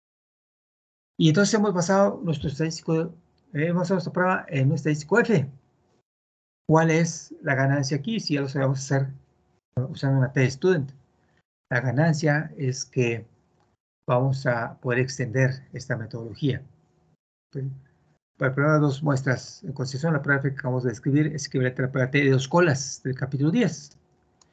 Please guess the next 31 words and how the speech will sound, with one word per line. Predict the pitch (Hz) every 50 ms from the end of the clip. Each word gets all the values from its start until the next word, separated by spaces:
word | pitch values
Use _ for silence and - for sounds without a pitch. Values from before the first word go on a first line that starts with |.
| _ _ _ _
Entonces, | _ - 151 151 165
¿por | 165 165 156
qué | - 233
molestarse | 190 180 160 139 - 175 170 160 - 165 147
en | 156 - 165
establecer | 139 135 - 131 123 127 143
esta | 147 -
equivalencia? | - 151 143 143 160 165 160 - 190 180 180 - _
Como | - 139 127 123
veremos | 123 135 143 147 131
en | 135
la | 127
sección | 131 139 131
tres | 135 139 131
punto | - 151 139 143
tres, | 190 196 190 - - _ _ _ _ _ _ _ _ _
la | 131 131
prueba | 135 - 143 143 143 143 151 - - - _ _ _ _ _ _ _ _
F | - 175 170 165 151 147 151
fácilmente | 151 151 143 - 147 135 135 131 -
se | 127 - -
canaliza | 123 117 123 127 143 135 135
para | - 123 117
permitir | - 120 110 110 - 135 135
la | 131 131
comparación | 127 - - - - - 127 143 160 - - _ _
de | - 143 127 131
cualquier | 135 131 127 131 127 127 - - 175 160 165 175 175 - - _ _ _
número | 131 127 127 139 139 135
de | 131
tratamientos. | 135 120 110 107 110 120 117 - - - - - _